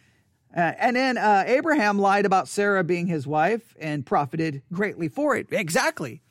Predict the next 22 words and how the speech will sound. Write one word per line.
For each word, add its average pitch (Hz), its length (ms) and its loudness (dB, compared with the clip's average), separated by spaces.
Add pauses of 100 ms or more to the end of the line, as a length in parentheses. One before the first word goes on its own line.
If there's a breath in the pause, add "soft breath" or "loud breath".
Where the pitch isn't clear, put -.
(160)
Abraham 220 340 0
lies 240 580 0
and, 160 200 -4
and 190 140 0
profits 339 460 0
greatly. 277 380 0
God 247 240 2
doesn't 277 240 -2
even 269 200 -6
condemn 247 400 0
it. - 200 -6 (720)
Now, 220 180 0 (220 loud breath)
again, 302 600 0 (920 soft breath)
I, - 100 0 (120)
I 269 240 2
think, 240 580 -2 (300)
and 165 160 -2
I 170 80 2
think 202 200 -2
this - 200 0
is 170 100 -2
important, 175 560 -2